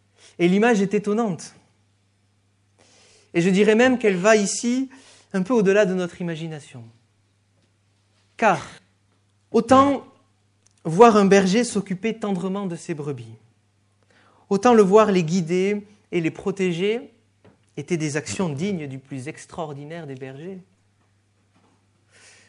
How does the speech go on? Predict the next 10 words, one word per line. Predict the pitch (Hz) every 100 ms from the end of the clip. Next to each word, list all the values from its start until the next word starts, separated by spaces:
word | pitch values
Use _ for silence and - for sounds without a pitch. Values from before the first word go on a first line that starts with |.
| _
Autant | 156 185
ici, | 220 - 247
il |
me | 170
semble | 165 202
qu'on | 190
franchit | 147 - 170 - 180
encore | 156 175 151
un |
palier. | 135 139 127 117